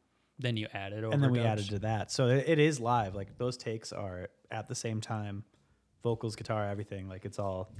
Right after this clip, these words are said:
Speaker 2: done, and then we just layered.
Speaker 1: Very cool.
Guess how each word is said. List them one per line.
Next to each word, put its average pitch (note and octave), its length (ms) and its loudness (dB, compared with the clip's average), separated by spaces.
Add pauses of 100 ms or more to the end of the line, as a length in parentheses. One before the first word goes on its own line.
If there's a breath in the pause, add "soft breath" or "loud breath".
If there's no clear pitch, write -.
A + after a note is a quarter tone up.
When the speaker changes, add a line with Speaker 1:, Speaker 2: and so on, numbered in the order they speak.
(420)
Speaker 2:
done, A#2 360 4
and G#2+ 120 0
then G2+ 80 -2
we G#2 80 0
just G2+ 220 -6 (260)
layered. G2+ 360 -6 (480 soft breath)
Speaker 1:
Very C3+ 280 4
cool. - 360 -10